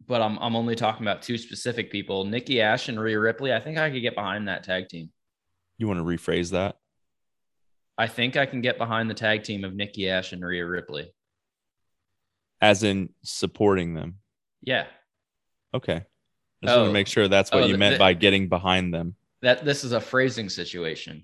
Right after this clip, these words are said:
Speaker 2: Yeah.
Speaker 1: Are we st-, are we still saying phrasing?
Speaker 2: We are doing phrasing,
Speaker 1: All
Speaker 2: I
Speaker 1: right.
Speaker 2: think.
Speaker 1: <laughs> All right. Yeah, and that's, that's really all I had
Speaker 2: Who did they
Speaker 1: for,
Speaker 2: face?
Speaker 1: uh, Nia Jax and Shayna Baszler.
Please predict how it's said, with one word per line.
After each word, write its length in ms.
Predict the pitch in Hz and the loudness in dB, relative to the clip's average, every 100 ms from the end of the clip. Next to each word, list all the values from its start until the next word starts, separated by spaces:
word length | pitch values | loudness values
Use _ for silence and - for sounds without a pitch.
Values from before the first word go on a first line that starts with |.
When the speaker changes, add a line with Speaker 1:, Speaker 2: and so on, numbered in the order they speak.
| - | -6
Speaker 2:
Yeah. 240 | 104 113 | 0 0
Speaker 1:
Are 100 | 82 - | 0 -6
we 60 | |
st-, 140 | 151 - | -4 2
are 300 | 160 - 147 | 2 4 0
we 80 | 185 | 0
still 180 | 226 | -2
saying 280 | 214 208 208 | -4 -4 -6
phrasing? 460 | 208 175 185 190 190 _ _ _ _ _ _ _ _ | -6 -6 -4 -8 -12 _ _ _ _ _ _ _ _
Speaker 2:
We 200 | - 104 | -6 0
are 180 | 92 90 | 2 0
doing 300 | 90 90 85 | -2 -4 -6
phrasing, 460 | - - - - 104 110 _ _ - | -8 -10 -10 -14 -18 -20 _ _ -8
Speaker 1:
All 60 | 90 | -6
Speaker 2:
I 20 | |
Speaker 1:
right. 140 | - | -6
Speaker 2:
think. 160 | 50 - | -8 -12
Speaker 1:
<laughs> 1300 | - - - _ _ _ _ _ _ _ _ _ _ | -12 -16 -16 _ _ _ _ _ _ _ _ _ _
All 100 | 104 | -4
right. 220 | 98 87 | -2 -2
Yeah, 200 | - 120 | 0 2
and 100 | 117 | 2
that's, 260 | 123 135 - | -2 -6 -6
that's 240 | - 135 | -6 -2
really 180 | 151 147 | 0 0
all 160 | 139 127 | 2 2
I 100 | 123 | 2
had 320 | 123 117 95 _ _ _ _ _ _ _ _ _ _ - | 0 0 -4 _ _ _ _ _ _ _ _ _ _ 4
Speaker 2:
Who 120 | 147 | 6
did 120 | 202 | 8
they 120 | 226 208 | 8 6
Speaker 1:
for, 60 | |
Speaker 2:
face? 520 | - 117 85 - - - _ _ _ _ _ _ _ _ - | 6 6 6 2 -12 -18 _ _ _ _ _ _ _ _ -20
Speaker 1:
uh, 520 | - 76 107 98 87 90 | -16 -6 -2 0 -2 -4
Nia 360 | 98 95 95 | -4 -2 -4
Jax 400 | 90 92 95 - | -4 -4 -4 -6
and 100 | 92 | -10
Shayna 300 | - 92 87 | -6 -6 -4
Baszler. 440 | 90 90 92 92 | -2 -2 -4 -8